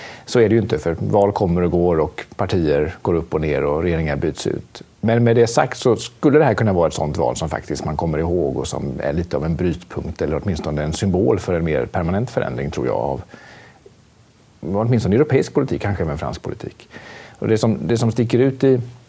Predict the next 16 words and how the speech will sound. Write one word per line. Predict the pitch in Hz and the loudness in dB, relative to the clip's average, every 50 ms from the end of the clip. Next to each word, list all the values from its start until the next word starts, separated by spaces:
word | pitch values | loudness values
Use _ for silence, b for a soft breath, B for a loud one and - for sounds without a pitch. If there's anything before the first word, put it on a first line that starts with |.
| - - _ _ _ _ - - - - - - B B B B B B B B B | -20 -20 _ _ _ _ -16 -16 -16 -18 -20 -20 B B B B B B B B B
i | - 110 | -2 2
det | 113 123 | 2 4
här, | 120 117 110 | 4 4 6
det | 110 | 6
är | 127 127 | 4 4
väl | 135 139 | 4 2
två | - - 117 127 | 2 4 2 4
saker. | - 165 139 120 - - 110 | 6 4 4 4 4 2 2
Det | 98 117 120 | 4 6 4
ena | 120 117 139 160 | 4 6 6 4
är | 151 123 | 6 6
ju | 107 104 98 98 95 92 92 - - _ _ _ _ _ _ _ _ _ _ _ | 6 6 4 4 2 2 -2 -6 -12 _ _ _ _ _ _ _ _ _ _ _
misslyckandet | 104 - 92 117 113 110 - - 101 92 90 - - 95 85 82 | -4 0 2 2 2 0 0 0 0 0 0 0 0 -2 -2 0
för | - 95 | -2 -4
de | 85 | -4
stora, | - - 92 78 69 65 69 67 78 | -2 -2 -2 0 2 2 2 2 0